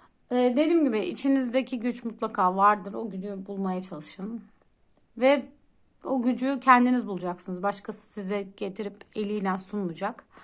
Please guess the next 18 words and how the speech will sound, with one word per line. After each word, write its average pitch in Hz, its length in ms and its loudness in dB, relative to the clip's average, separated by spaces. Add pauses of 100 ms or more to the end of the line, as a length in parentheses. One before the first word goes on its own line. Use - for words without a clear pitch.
(640)
Kendinize 311 380 8
iyi 330 140 4
bakın. 269 520 2 (200)
Ee, 190 60 -6
yalnız 233 440 6
hissetmeyin. 214 640 -2
Her 247 200 6
zaman 214 360 0
her 226 240 2
konuda 185 260 -2
soru 196 220 -8
sorabilirsiniz. 190 1080 -6 (120)
Ee, 175 180 -8
destek 190 340 -6
olmaya 180 280 -2
her 190 120 0
zaman 170 300 -8
da 170 180 -10